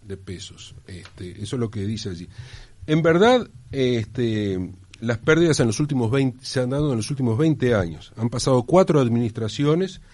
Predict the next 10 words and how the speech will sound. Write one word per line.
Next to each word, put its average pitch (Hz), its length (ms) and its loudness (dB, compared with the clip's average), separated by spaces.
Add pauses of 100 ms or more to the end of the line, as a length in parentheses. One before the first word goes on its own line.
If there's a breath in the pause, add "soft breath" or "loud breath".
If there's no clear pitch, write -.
(260 soft breath)
más 170 260 10
de 160 120 8
doscientos 156 520 2
millones 127 540 0
de 113 160 2
dólares 170 480 4
de 104 100 -2
pérdida 98 540 -2
en 92 100 -12
total. 107 480 2